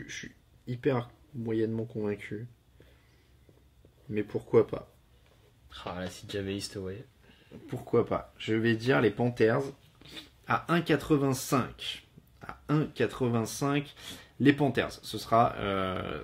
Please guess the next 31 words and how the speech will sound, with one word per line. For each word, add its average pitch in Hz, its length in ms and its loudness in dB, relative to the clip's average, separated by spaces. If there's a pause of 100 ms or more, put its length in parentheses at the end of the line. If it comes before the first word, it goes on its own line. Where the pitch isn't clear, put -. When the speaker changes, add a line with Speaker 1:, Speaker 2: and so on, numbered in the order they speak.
Speaker 1:
ce - 180 -10
sera, - 220 -2
voilà, 90 180 0
mon, 107 340 -2
ma 107 160 2
cote, 123 420 -2
euh, 101 260 4
numéro 117 640 4
un. 139 180 2
Je - 60 -10
te - 100 2
laisse 107 160 6
en 120 40 -2
donner 107 200 4
une 101 80 -2
deuxième. 131 460 2 (840)
Speaker 2:
Euh, 117 680 -6
tac, 117 180 -14
tac, 127 180 -10
tac, - 160 -10
je 127 60 -10
me 117 60 -10 (120)
trompe 104 220 -8
pas. 147 280 0 (720)
Eh 123 40 -8
bien, 110 100 -2
j'y 110 160 -6
vais 160 240 4 (200)
avec 117 340 -2
les 101 80 -6
Lions, 175 500 4